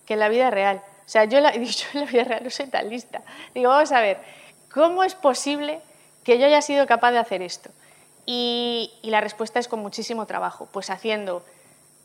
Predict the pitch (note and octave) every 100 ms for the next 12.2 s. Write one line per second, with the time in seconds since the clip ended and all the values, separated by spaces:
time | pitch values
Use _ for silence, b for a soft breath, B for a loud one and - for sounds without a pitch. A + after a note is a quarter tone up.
0 | _ _ A#3+ A#3+ A#3 A3+ G#3+ - G3+ -
1 | A3+ G#3+ G#3+ G#3+ G3+ G#3 - G3+ G#3 G#3
2 | G#3 G3+ G3+ G3+ - B B - G#3+ G#3
3 | - B3 B3+ C4+ B3+ B3 B3 A#3+ A#3 A#3
4 | - _ _ A3 G#3+ G#3 G#3+ G#3+ G#3+ F#3+
5 | G3 G3+ A3 G3+ F#3 F#3+ F3+ F3 E3 _
6 | _ _ b b b b b _ A3 A3
7 | G#3+ G#3 G#3 - - F#3+ G#3+ A3 - A#3
8 | A3+ A3 G#3+ A3 A#3 - A#3 A#3 A#3 A#3+
9 | A#3 G#3+ G#3+ A3+ A3+ A3+ A3+ A3 G#3+ G3+
10 | G3+ - _ _ _ _ - - F3 -
11 | _ _ _ G#3+ G#3 G#3+ G3 G3+ - B3
12 | A#3+ A3+